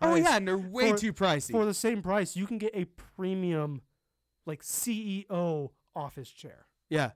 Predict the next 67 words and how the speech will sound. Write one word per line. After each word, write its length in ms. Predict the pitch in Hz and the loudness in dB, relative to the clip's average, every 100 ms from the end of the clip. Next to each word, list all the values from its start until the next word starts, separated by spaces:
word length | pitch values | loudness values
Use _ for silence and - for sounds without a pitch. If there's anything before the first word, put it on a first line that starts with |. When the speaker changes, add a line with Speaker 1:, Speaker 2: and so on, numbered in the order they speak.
| _ _ _ _ _ | _ _ _ _ _
Speaker 1:
And 100 | 147 | -2
that's 200 | 214 165 | -2 -2
what 120 | 147 117 | -4 -6
you 80 | |
want. 140 | 113 113 | -10 -6
Speaker 2:
And 160 | 180 170 | -6 -4
that's 280 | 208 208 156 | -6 -6 -12
way 300 | 165 220 240 | -8 -8 -6
more 200 | 220 185 | -10 -12
comfy. 520 | - 214 - 123 - _ | -14 -14 -14 -20 -20 _
Speaker 1:
Yeah. 200 | 131 117 - _ _ | -10 -10 -14 _ _
I 40 | 180 | -6
mean, 120 | 196 | -2
I'd 140 | 220 | -2
rather 240 | 285 262 165 | -2 -2 -4
sit 440 | - - 151 147 | -6 -8 -6 -8
in 100 | 139 | -10
the 80 | 127 | -12
chairs 320 | 117 156 143 | -6 -4 -4
we're 120 | 135 | -6
sitting 400 | 123 - 156 143 | -12 -8 -8 -8
in 100 | 131 127 | -10 -12
right 160 | 123 | -12
now 220 | 123 117 | -12 -12
than 160 | 117 117 | -12 -12
a 40 | |
gaming 400 | 120 120 117 110 | -12 -12 -12 -14
chair, 280 | 113 135 120 | -14 -12 -10
Speaker 2:
Yeah, 60 | 240 | -8
Speaker 1:
'cause 100 | 147 | -4
I 40 | 160 | -2
have 80 | |
Speaker 2:
the-, 40 | 302 | -2
Speaker 1:
more, 140 | 165 - - - | -4 -6 -14 -4
I 40 | |
have 80 | 214 | 2
more 80 | 226 | 4
Speaker 2:
these 80 | 196 | 4
are 40 | |
pretty, 140 | 440 339 | 4 2
Speaker 1:
dignity 280 | 190 185 131 | 2 0 -2
than 200 | 120 113 | -6 -10
that. 80 | 220 | -6
Speaker 2:
these 100 | 466 | -4
are 160 | 480 | -2
actually 220 | 427 320 | -4 -6
pretty 200 | 240 240 | -14 -16
comfy. 360 | 220 277 302 160 | -16 -16 -16 -18
I'm, 140 | 214 226 _ _ | -20 -20 _ _
Speaker 1:
<laughs> 60 | 147 - - - - 202 | -14 -14 -18 -14 -6 0
Speaker 2:
I'm, 180 | 226 - | 0 0
I'm 140 | 185 208 | -6 -8
happy 260 | 160 - | -10 -10
with 140 | 120 113 | -14 -16
these. 160 | 110 | -18
This 80 | 139 | -16
is 40 | 196 | -2
a 60 | |
Speaker 1:
And 100 | 330 | -2
Speaker 2:
good, 140 | 247 - | -2 -6
Speaker 1:
you 60 | |
Speaker 2:
good 60 | 359 | -4
Speaker 1:
don't 80 | 277 | -2
Speaker 2:
deal 80 | 165 | -2
I 40 | 156 | -4
Speaker 1:
need, 80 | 135 | -6
Speaker 2:
got. 200 | 104 | -14